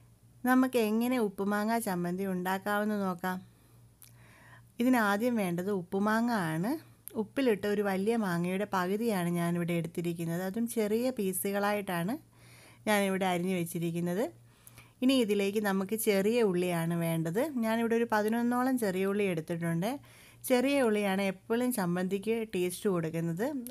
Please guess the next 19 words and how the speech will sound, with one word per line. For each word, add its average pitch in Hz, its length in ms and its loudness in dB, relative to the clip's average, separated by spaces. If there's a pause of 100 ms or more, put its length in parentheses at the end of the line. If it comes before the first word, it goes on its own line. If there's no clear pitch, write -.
സബോളയെക്കാട്ടിലും. 175 1040 -2 (1000)
ഇനി 262 180 4
നമുക്ക് 208 360 2
വേണ്ടത് 190 420 -2
പച്ചമുളകാണ്. 196 880 0 (1300)
ഇനിയും 240 460 0
അടുത്തതായിട്ട് 202 760 -2
നമുക്ക് 190 260 -4
വെളിച്ചെണ്ണ 196 540 -2
വേണം, 180 320 -2 (1000)
പിന്നെ 262 180 4
ഉപ്പ് 202 300 0
വേണം. 156 360 0 (920)
ഉപ്പുമാങ്ങ 247 520 2
ആണെങ്കിൽ 208 420 0
പോലും 202 380 -2 (460)
ഉപ്പ് 214 280 -2
ചേർക്കണം 175 480 0
ഇതിൻ്റെ, 170 420 -2